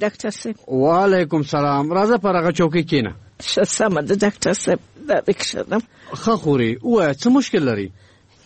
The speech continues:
Speaker 1: ډاکټر صاحب، ستا به په یاد وي چې زما د معتاد زوی علاج ستاسې په شفاخانه کې وسو.
Speaker 2: او، ستا زوی مې یاد دی. جاوید یادوي؟
Speaker 1: هو، جاوید یادوم.
Speaker 2: ولې؟ خدای دې خیر کړي، په جاوید څه شوي دي؟
Speaker 1: جاوید زوی مې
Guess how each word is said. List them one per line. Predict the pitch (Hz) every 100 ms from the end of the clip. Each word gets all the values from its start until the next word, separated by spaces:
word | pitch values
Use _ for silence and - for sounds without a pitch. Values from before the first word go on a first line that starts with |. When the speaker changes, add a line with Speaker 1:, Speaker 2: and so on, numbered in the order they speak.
| -
Speaker 1:
ډاکټر | 233 - 277
صاحب، | 226 - 226 202 _ _ -
ستا | - 294 294
به | 285
په | 262 285
یاد | 285 294 262
وي |
چې | 214
زما | 240 247 262
د | 254
معتاد | 254 247 262 226 226
زوی | 262 240
علاج | 233 233 -
ستاسې | 285 233 233
په | 220 233
شفاخانه | 220 233 - 220 226
کې | -
وسو. | 220 233 - _ _ _ _ 101
Speaker 2:
او، | 101 135 202 220 175 117
ستا | - - 147
زوی | 143 185
مې | 165 147
یاد | 220 185
دی. | 165 135 113 120
جاوید | 135 220 233
یادوي؟ | 156 127 139 202 - -
Speaker 1:
هو، | 302 330
جاوید | 254 294 269 294 -
یادوم. | 262 240 220 220 226 233 _ _ -
Speaker 2:
ولې؟ | 151 240 180 117
خدای | 107 - 113 160
دې | 131
خیر | 147 208
کړي، | 214 214 147 110 -
په | 127
جاوید | 120 131 180
څه | -
شوي | 220 302 311
دي؟ | 202 113 - _ _ _ -
Speaker 1:
جاوید | 466 262 285 359 254
زوی | 392
مې | 381